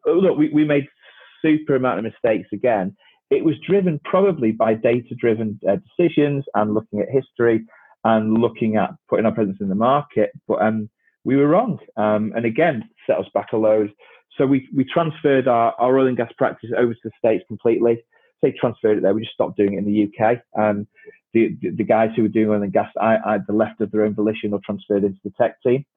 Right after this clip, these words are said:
And the U K became tech, uh, tech only. Um, should we have done it sooner and reacted more quickly with hindsight,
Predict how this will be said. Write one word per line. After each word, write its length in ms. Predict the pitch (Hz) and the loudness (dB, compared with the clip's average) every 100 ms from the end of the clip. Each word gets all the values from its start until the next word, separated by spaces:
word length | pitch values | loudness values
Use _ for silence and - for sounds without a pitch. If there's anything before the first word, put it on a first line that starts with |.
| _ _ _ _ | _ _ _ _
And 280 | - 117 113 | -2 0 0
the 80 | 113 | 0
U 180 | 113 113 - | 0 0 0
K 140 | 113 | -2
became 480 | 104 - 110 107 104 - | -2 -4 -2 -2 -8 -4
tech, 220 | 120 - _ _ _ | -4 -4 _ _ _
uh, 200 | 113 113 110 | 2 2 0
tech 160 | 123 135 | -4 0
only. 320 | 139 131 95 _ _ _ _ - | 0 0 -4 _ _ _ _ -4
Um, 460 | 107 107 104 107 107 _ - - | 0 0 -2 -6 -10 _ -20 -14
should 200 | - 156 | -2 2
we 100 | 151 | 2
have 140 | 151 156 | 2 0
done 140 | 147 | 0
it 180 | 139 - _ _ _ _ - - | 0 -2 _ _ _ _ -18 0
sooner 280 | 147 139 131 | 2 4 2
and 160 | 120 | 0
reacted 420 | 123 120 - 131 123 | 0 -2 0 -2 0
more 180 | 120 | -2
quickly 600 | 117 - 127 - - 101 - | -2 -2 -4 -4 -2 -2 -2
with 160 | 107 | -4
hindsight, 720 | 110 113 113 113 107 95 92 | -2 -2 0 -2 -2 0 0